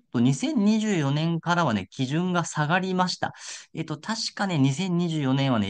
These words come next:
英検二千三百必要だったと思うんですけども、これが二千六十七に下がりましたので、出願のハードルが下がった感じになります。で、今回は、えっと、こので、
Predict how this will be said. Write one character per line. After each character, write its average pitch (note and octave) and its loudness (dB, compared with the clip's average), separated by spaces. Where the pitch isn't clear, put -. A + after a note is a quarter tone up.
英 C#3 0
検 C#3+ 0
二 B2+ 4
千 F3+ 2
三 G#3+ 0
百 C#3+ 2
必 - -8
要 A2+ 0
だ A2 0
っ A2 -6
た G#2+ -8
と G#2+ -4
思 G#2+ 0
う - 2
ん - 2
で G2+ 0
す G2+ -8
け A#2 -4
ど B2+ 0
も、 A#2 -2
こ D#3 0
れ D#3 2
が C#3+ 2
二 B2 0
千 C#3+ 2
六 B2 0
十 D3 0
七 C#3 0
に C3 -2
下 B2 -2
が C#3+ 0
り D3+ -2
ま D#3 0
し - -6
た C#3 -4
の G2 -4
で、 A#2+ 0
出 - -4
願 C3+ 2
の C3+ 0
ハ C#3 0
ー - -2
ド C3 -2
ル D3+ 0
が E3 0
下 B2 -4
が A2+ 0
っ A2+ -4
た A2+ -4
感 G#2+ -2
じ G2 -6
に F#2+ -10
な F#2+ -6
り F#2 -10
ま F#2+ -10
す。 F#2 -12
で、 D#3 0
今 A#3+ -2
回 G3 -4
は、 D3 0
え C#3 2
っ C3 -4
と、 C#3 -4
こ G3+ 0
の A3 2
で、 G#3+ -2